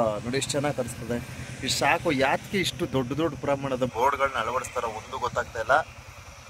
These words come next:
So ಮುಂದಿನ ದಿವಸ ಸರ್ಕಾರ ಇಷ್ಟು ದೊಡ್ಡ ಪ್ರಮಾಣದ ಬೋರ್ಡ್‌ಗಳಿಗೆ ಅನುಮತಿಯನ್ನು ನೀಡಬಾರ್ದು,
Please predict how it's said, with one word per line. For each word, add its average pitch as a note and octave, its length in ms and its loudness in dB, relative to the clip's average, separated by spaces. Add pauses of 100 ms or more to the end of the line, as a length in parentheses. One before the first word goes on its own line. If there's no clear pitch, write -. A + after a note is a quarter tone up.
So A#2+ 140 0
ಮುಂದಿನ C#3+ 360 2
ದಿವಸ C#3+ 220 2
ಸರ್ಕಾರ C#3 500 2
ಇಷ್ಟು C3+ 560 0
ದೊಡ್ಡ D3+ 220 4
ಪ್ರಮಾಣದ C3 460 0
ಬೋರ್ಡ್‌ಗಳಿಗೆ C#3+ 640 2 (640)
ಅನುಮತಿಯನ್ನು C#3+ 640 2
ನೀಡಬಾರ್ದು, C#3 1160 4